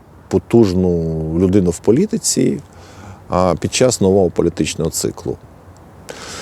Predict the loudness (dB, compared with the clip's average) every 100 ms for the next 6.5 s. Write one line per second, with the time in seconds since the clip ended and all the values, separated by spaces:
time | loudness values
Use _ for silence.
0 | -16 -2 2 4 4 2 2 2 2 2
1 | 0 0 -2 0 2 2 2 0 2 4
2 | 6 6 6 6 2 -2 -6 -10 -16 -20
3 | -20 -20 -20 -20 -20 -18 -8 -4 -2 -2
4 | -2 -4 -8 -8 0 4 4 4 0 -4
5 | -2 -2 -6 -8 -4 -2 -2 -2 2 2
6 | 2 0 -2 -4 -8